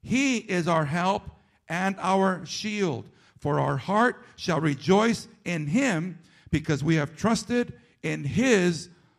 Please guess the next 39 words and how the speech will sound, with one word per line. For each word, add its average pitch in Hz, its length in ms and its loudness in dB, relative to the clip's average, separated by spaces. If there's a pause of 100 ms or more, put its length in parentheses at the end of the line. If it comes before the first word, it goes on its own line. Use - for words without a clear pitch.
(120)
holy 202 400 2
name. 160 460 -2 (340)
Let 175 240 -2
your 165 100 2
mercy, 226 540 2
O 202 100 2
Lord, 190 320 0
be 190 80 -2
upon 190 420 -2
us, 208 220 -6 (320)
just 233 480 0 (400)
as 139 220 -4
we 151 180 2
hope 202 540 4 (420)
in 202 520 -2 (360)
you." 151 540 2 (140)
Church, 208 500 2 (300)
who 254 420 4 (120)
are 180 140 2
we 226 440 0 (100)
supposed 214 460 4
to 160 60 0
put 226 320 6 (240)
our 180 160 4
hope 208 320 6
in? 151 280 2 (160)
We're 170 120 2
supposed 196 420 2
to 202 60 0
put 226 220 4
our 185 140 2
hope 226 340 4 (140)
in 220 200 2
God. 185 440 6
Can 165 160 -2
you 160 80 0
say 170 220 0
amen, 151 240 0
church? - 460 -6